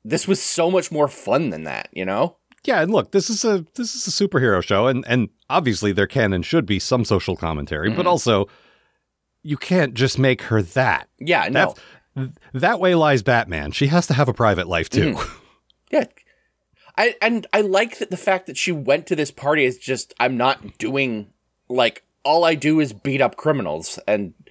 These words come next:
Speaker 1: hang out with my
Speaker 2: Yeah.
Speaker 1: idiot friends in our space clubhouse." Like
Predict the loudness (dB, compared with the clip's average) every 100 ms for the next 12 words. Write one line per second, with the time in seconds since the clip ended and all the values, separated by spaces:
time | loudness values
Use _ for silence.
0 | _ _ _ _ _ _ -4 -2 0 2
1 | 2 0 0 0 0 2 0 0 0 0
2 | 0 0 -2 0 0 0 -4 -4 -2 -2
3 | -4 -6 -2 0 2 0 -10